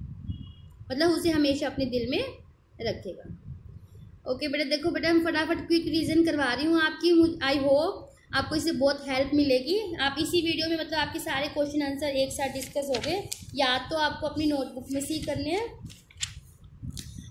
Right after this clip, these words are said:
अब बेटा वही सचिन तेंदुलकर वाला chapter है, सचिन तेंदुलकर the master ब्लास्टर। इसमें क्या है कि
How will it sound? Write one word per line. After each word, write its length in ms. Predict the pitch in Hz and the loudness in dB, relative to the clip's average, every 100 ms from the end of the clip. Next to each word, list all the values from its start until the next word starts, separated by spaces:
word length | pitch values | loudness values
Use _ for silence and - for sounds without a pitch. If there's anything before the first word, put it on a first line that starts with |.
| - | -4
अब 80 | |
बेटा 420 | 294 330 349 349 302 | -2 2 4 4 2
वही 140 | 339 | 0
सचिन 340 | 330 294 320 320 | 0 -2 -2 0
तेंदुलकर 420 | 311 311 302 330 | 4 2 2 -2
वाला 140 | 320 | 0
chapter 360 | 330 311 - 339 | 0 -2 0 2
है, 280 | 339 370 440 | 4 4 2
सचिन 360 | 349 330 320 | 0 0 0
तेंदुलकर 560 | 320 320 311 311 339 381 | 0 0 -2 -2 -2 0
the 120 | 330 | 2
master 640 | 294 233 247 - 415 494 - | 2 2 -2 -2 0 0 0
ब्लास्टर। 720 | 220 180 - 208 - - - | -2 -2 -4 -8 -8 -10 -6
इसमें 320 | 302 294 330 330 | -2 4 4 4
क्या 140 | 339 | 2
है 120 | 320 | 2
कि 440 | 330 359 370 349 | 2 4 4 2